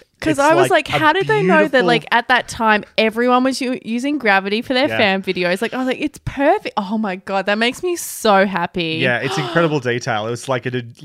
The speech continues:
Speaker 2: legitimate honoring of an actual fan slash video of
Speaker 1: <laughs>
Speaker 2: Troy, uh, sorry, of, uh, Jeff and Annie. It's ki-, it's pretty, it's amazing.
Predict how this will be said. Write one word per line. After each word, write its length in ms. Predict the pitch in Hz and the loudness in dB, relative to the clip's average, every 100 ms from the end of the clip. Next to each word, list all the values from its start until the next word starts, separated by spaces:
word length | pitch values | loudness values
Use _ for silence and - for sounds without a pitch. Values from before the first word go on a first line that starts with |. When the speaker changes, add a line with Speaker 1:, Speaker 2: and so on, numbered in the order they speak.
| 139 117 107 139 | -6 -4 -2 0
Speaker 2:
legitimate 800 | 160 151 147 139 - - - - _ _ _ _ - | 2 2 0 -2 -4 -10 -12 -14 _ _ _ _ 0
honoring 560 | 139 165 175 165 165 | 2 2 2 0 -2
of 300 | 156 147 151 | 0 2 2
an 100 | 151 | 0
actual 560 | - 131 151 - 143 131 | -2 -4 -4 -6 -4 -4
fan 520 | - 135 123 123 123 | -4 -4 -2 -4 -6
slash 400 | - 131 120 - | -8 -4 -4 -4
video 600 | 117 113 110 107 107 107 | -6 -4 -2 -2 -4 -6
of 340 | - 110 104 104 294 | -4 -4 -4 -8 -12
Speaker 1:
<laughs> 180 | - - | -12 -20
Speaker 2:
Troy, 440 | - 123 113 110 110 | -8 -2 0 0 0
uh, 100 | 147 | 0
sorry, 220 | 160 135 | 0 0
of, 240 | 123 113 117 | -2 -4 -2
uh, 380 | 110 107 104 104 _ - | -2 0 -2 -6 _ -6
Jeff 180 | 127 117 | -4 -4
and 80 | 107 | -6
Annie. 260 | 104 92 _ _ - _ - | -8 -10 _ _ -20 _ -6
It's 160 | 143 | -4
ki-, 100 | - 170 | 0 0
it's 160 | 147 - | 0 -4
pretty, 260 | - 156 | -4 -2
it's 120 | 147 - | -2 -2
amazing. 240 | 120 110 | -2 -4